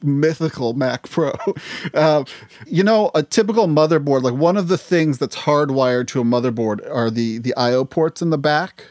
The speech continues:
Well, here, the I O ports are little modular wedges. They each look about the size of, like, an S D card reader,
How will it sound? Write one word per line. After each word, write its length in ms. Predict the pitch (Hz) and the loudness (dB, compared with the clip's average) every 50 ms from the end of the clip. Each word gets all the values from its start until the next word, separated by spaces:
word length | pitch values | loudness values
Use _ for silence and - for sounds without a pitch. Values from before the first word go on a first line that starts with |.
| _ - | _ -2
Well, 260 | 139 151 143 135 135 | 0 0 0 0 -2
here, 600 | - - - 233 262 277 220 170 143 139 143 151 _ - _ _ _ _ | -4 -4 -2 0 2 2 2 2 0 0 -2 -6 _ -18 _ _ _ _
the 160 | - 131 - - | -6 -6 -2 0
I 140 | 156 170 190 | 2 2 2
O 100 | 202 175 | 2 0
ports 400 | - - - 170 151 147 - - - | -2 -2 0 0 0 -2 -6 -6 -2
are 300 | 139 135 135 131 135 - - | 0 2 2 2 0 -2 -4
little 320 | 143 135 156 170 160 147 | -4 -2 -2 0 0 0
modular 1120 | 135 131 127 135 135 143 156 156 135 151 156 147 143 139 143 143 139 135 127 113 117 117 127 | 0 0 2 2 2 2 2 0 0 -2 -2 0 0 0 0 0 0 -2 -2 -6 -8 -10 -6
wedges. 540 | 127 139 151 156 151 127 131 117 113 113 117 | -2 2 2 2 2 2 -2 -2 -2 -2 -2
They 100 | 131 135 | -2 -2
each 240 | 135 131 - - | -2 -2 -6 -6
look 160 | 151 147 139 143 | -4 -4 -4 -2
about 220 | 131 131 127 - | -2 -2 -2 -2
the 60 | 131 | -4
size 280 | - - 135 127 123 123 | -2 0 0 0 0 0
of, 80 | 120 | -2
like, 100 | 120 110 120 | -6 -6 -6
an 60 | - - | -4 -4
S 160 | 135 123 - | -4 -4 -4
D 160 | - 156 160 | -4 -6 -6
card 300 | 147 - 127 117 110 110 | -6 -2 -2 -2 -2 -2
reader, 420 | 113 110 110 110 107 110 117 131 | -2 -2 -2 -2 -2 -2 -4 -6